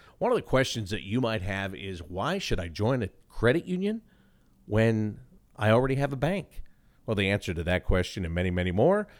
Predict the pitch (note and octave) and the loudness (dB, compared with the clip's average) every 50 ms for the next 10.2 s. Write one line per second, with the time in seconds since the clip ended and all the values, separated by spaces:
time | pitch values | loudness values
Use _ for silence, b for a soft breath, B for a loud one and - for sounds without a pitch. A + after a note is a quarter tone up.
0 | B B B B D3+ D3+ D3+ C#3 - - B2+ A#2 A#2 A#2 A#2+ A#2+ A#2+ B2 B2 - | B B B B -4 -2 -2 -4 -2 2 2 2 4 4 2 2 2 0 -2 -6
1 | - _ _ _ _ - A2 C3+ E3 F3 F3 E3 F3+ F#3+ F3 - - G#2+ F#2+ A#2 | -12 _ _ _ _ 2 4 4 6 4 4 4 4 2 2 0 0 0 0 0
2 | - A2+ A#2+ - - A#2 G#2 G#2+ F2+ F2 F2+ F2+ F#2 F2+ F#2+ F#2 D#2 - F2+ F2 | 0 -2 -4 -2 0 2 2 2 2 0 0 0 0 0 0 -2 -2 -2 0 0
3 | F2 - - C3+ C3+ B2 F#2 C#2+ - - - - b b b b b b b - | -2 -2 -2 0 0 0 0 0 -4 -12 -18 -20 b b b b b b b -6
4 | F2+ F#2 G2 F2 F2+ E2 - - - _ _ _ _ - F#2+ G2+ G2 F2+ G2 G#2+ | -4 -4 -2 -2 -4 -4 -6 -10 -16 _ _ _ _ -2 0 2 4 4 4 2
5 | A2 G2+ F2+ F#2+ A2 A2 G#2 - - A2+ A#2 A#2+ A#2 - - - E2 - - A2+ | 2 2 2 2 2 0 0 0 0 0 0 0 -2 -6 -12 -12 -12 -6 -4 -4
6 | A2 - A2+ G#2+ G2+ F#2+ F2+ G#2+ G#2+ - - D#2+ F#2 G#2 A2 G#2+ - - G#2 A2 | -2 0 0 0 0 0 0 0 -2 -2 -2 -6 -4 -4 -4 -4 -6 -10 -12 -12
7 | - - - A2 G2 F#2 - - - A2 G#2+ G2+ F#2+ - A2+ G2 - - F#2+ - | -10 -6 -4 -4 -4 -4 -4 -2 -2 -2 -2 -2 -4 -4 -6 -6 -6 -6 -4 -2
8 | A2 G2+ F#2 - - D2+ E2 G2 G2+ G#2 G#2+ A2 A2 - B B B B B B | -2 -2 0 0 -2 -2 0 0 0 0 -2 -2 -4 -8 B B B B B B
9 | B F#2+ G2 F#2+ G2+ G#2 G2+ F#2+ G2 G2 F#2 - - A2 G#2 F#2+ E2+ - G2 F#2+ | B -4 -4 -2 0 0 0 0 -2 -4 -4 -4 -2 -2 -2 -2 -2 -2 -2 -2
10 | F#2+ F#2+ F#2 | -2 -4 -4